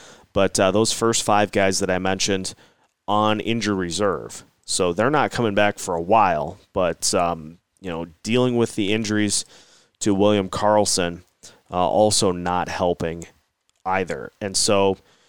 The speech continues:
you're looking at, you know, Jonathan Marchessault as, um, the, the focal point for this Golden Knights team, uh, at least through the first thirteen games of the season.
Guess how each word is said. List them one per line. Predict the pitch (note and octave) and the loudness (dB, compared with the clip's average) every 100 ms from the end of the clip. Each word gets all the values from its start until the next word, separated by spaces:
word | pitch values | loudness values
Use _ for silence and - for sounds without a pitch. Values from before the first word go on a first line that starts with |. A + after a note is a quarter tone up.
| _ _ _ _ _ | _ _ _ _ _
you're | G2+ | -6
looking | G2+ B2+ - C3+ A2 | 0 2 2 0 0
at, | G2+ A2 A2 - - - - | 2 2 2 0 -2 -4 -10
you | - G#2 | -4 -2
know, | G2+ | 0
Jonathan | G2+ A2 B2 B2+ A#2+ | 0 2 2 0 0
Marchessault | A2 A#2+ B2 A#2+ - F#2+ B1+ G1+ _ _ _ - | 2 2 2 0 0 0 -2 -6 _ _ _ -4
as, | G2 G2 G2 F#2 - | -2 0 0 -2 -2
um, | F#2+ F#2 F2 F2 | 0 -2 -4 -12
the, | F#2+ G#2 F#2+ F#2+ - - | -4 -2 -2 -6 -10 -2
the | A2+ | 0
focal | F2+ - - D#3 - C3 | 0 -2 2 2 4 0
point | - - F#2+ C2+ - - - | 0 -6 -6 -6 -12 -16 -18
for | _ - A2 G#2+ G#2 | _ -6 -2 2 0
this | F2+ G2+ G2+ - | 0 -2 0 -2
Golden | G#2+ G#2 G2+ G2 | 0 0 0 -2
Knights | G2 F#2 - | -4 -2 -4
team, | - A2+ G#2+ G2 G2 - _ _ _ - | -4 -4 -4 -4 -8 -14 _ _ _ -4
uh, | F2+ | -2
at | E2 G#2 | 0 0
least | G#2 G2 | -2 -2
through | - G2 | -4 -4
the | F#2+ | -4
first | - G2+ - - | -2 -2 -2 -6
thirteen | - - G#2+ - - G#2+ G2+ | -12 -4 -4 -2 -6 -4 -6
games | F#2 F#2+ F#2+ F#2+ - - | -6 -4 -4 -4 -6 -4
of | F#2 F#2+ F2 - | -2 -2 -2 -6
the | |
season. | E2 - A#2 A2+ A2 G#2+ | -4 -2 -2 -2 -2 -2